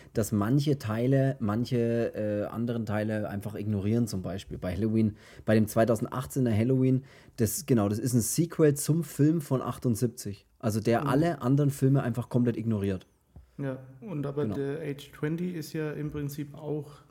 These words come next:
Speaker 2: eine Fortsetzung zu dem ersten Teil.
Speaker 1: Ich hab das tatsächlich alles ein bisschen aufgedröselt. Bei Halloween Age twenty ist es so, auch ein Sequel zum, ähm, von neunzehnhundert, ja, auch zum ersten Teil,
Speaker 2: Also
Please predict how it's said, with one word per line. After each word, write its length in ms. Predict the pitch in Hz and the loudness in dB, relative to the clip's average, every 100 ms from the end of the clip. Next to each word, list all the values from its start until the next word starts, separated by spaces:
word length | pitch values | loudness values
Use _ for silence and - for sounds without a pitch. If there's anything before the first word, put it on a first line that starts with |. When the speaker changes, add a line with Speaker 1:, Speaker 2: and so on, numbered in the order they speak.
| - | -8
Speaker 2:
eine 160 | 127 | -6
Fortsetzung 840 | 127 - 135 131 139 139 139 135 127 | -6 -8 -8 -6 -8 -6 -6 -8 -8
zu 480 | - 151 143 135 127 - - - | -8 -6 -4 -6 -8 -14 -20 -10
dem 140 | 139 135 | -6 -6
ersten 460 | 143 143 - 135 | -6 -6 -6 -8
Teil. 300 | 127 123 120 123 - - - _ _ _ _ _ _ _ _ _ - - _ - | -6 -6 -8 -10 -16 -20 -20 _ _ _ _ _ _ _ _ _ -20 -20 _ -6
Speaker 1:
Ich 140 | 110 | 2
hab 80 | 135 | 2
das 160 | 151 143 | 2 -2
tatsächlich 380 | 131 143 131 - | 0 2 2 2
alles 180 | 135 | 2
ein 40 | 127 | 0
bisschen 160 | 113 - | -2 -2
aufgedröselt. 720 | 143 147 151 143 156 165 156 | -2 -2 -2 0 0 -2 -2
Bei 140 | 113 | 0
Halloween 280 | 123 127 117 | 4 2 2
Age 220 | 113 - | -2 -6
twenty 380 | - 127 156 147 | -4 -2 -2 -2
ist 120 | 120 117 | -4 -6
es 200 | 107 - | -6 -2
so, 380 | 135 185 208 - - | 0 2 -2 -6 -4
auch 320 | 131 139 - | -2 -2 -2
ein 160 | 113 | -2
Sequel 520 | 107 - 170 170 160 143 | -2 -4 -4 0 0 0
zum, 420 | - 160 190 220 _ _ - _ _ - | 0 0 0 -2 _ _ -20 _ _ -4
ähm, 520 | 131 135 135 135 131 _ _ _ _ _ _ _ _ - | 0 2 2 0 -2 _ _ _ _ _ _ _ _ -20
von 260 | - 123 | -6 -2
neunzehnhundert, 720 | 123 127 139 139 123 131 127 123 | 0 0 0 0 0 0 0 0
ja, 180 | 127 | -2
auch 180 | 104 131 | -4 -8
zum 160 | - 139 | -8 -8
ersten 300 | 110 - 123 | -8 -8 -6
Teil, 120 | - | -4
Speaker 2:
Also 120 | - | -4